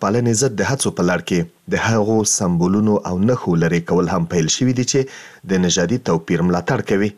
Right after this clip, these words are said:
تېره شپه ناوخته د کورنۍ جګړې په کلونو کې د بیلتون پال جنوب د ولسمشر جفرسن ډیویس مجسمه د ورجینیا ایالت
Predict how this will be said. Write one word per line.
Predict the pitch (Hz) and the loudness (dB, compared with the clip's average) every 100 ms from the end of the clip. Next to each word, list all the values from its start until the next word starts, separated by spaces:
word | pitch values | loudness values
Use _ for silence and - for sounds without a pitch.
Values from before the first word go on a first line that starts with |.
| _ _ _ - | _ _ _ -2
تېره | 107 101 | 0 0
شپه | - 104 | 0 0
ناوخته | 92 98 - - 92 - - - | 2 0 -2 -4 -6 -8 -12 -4
د | 107 | -2
کورنۍ | 104 92 95 87 | 0 0 0 0
جګړې | 90 95 85 | 0 -2 -4
په | - | -4
کلونو | 98 110 107 - | 0 2 2 0
کې | 104 | 0
د | 95 87 | 0 0
بیلتون | 87 - 87 85 | -2 0 -2 0
پال | 117 113 95 | 0 0 0
جنوب | 95 104 92 - | 0 2 0 -2
د | 87 85 | 0 2
ولسمشر | 80 - - 135 139 127 - - - 110 | 0 -2 -2 -2 0 -2 -6 -18 -6 -4
جفرسن | 113 117 - 123 113 131 | -2 -2 0 -2 0 0
ډیویس | 117 92 - 92 | 0 0 -2 -2
مجسمه | 87 - 110 135 - - - - | -2 0 0 -2 -4 -16 -8 -2
د | 120 | 0
ورجینیا | 127 117 120 131 131 127 | 2 0 2 2 2 2
ایالت | 123 123 120 | 2 0 -4